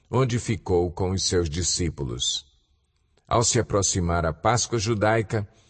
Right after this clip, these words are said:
muitos foram daquela região para Jerusalém, a fim de participarem das purificações cerimoniais antes da Páscoa.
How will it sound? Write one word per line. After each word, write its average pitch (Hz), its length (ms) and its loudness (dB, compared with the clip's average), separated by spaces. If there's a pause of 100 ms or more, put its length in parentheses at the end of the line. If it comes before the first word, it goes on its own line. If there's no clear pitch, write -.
(240)
muitos 147 440 0
foram 90 360 2
daquela 80 400 0
região 85 540 2
para 90 240 0
Jerusalém, 107 840 0 (300)
a 123 140 -2
fim 143 240 0
de 123 120 0
participarem 92 920 0
das 90 220 0
purificações 95 920 -2
cerimoniais 80 1000 0
antes 82 360 -4
da 87 160 -2
Páscoa. - 600 -4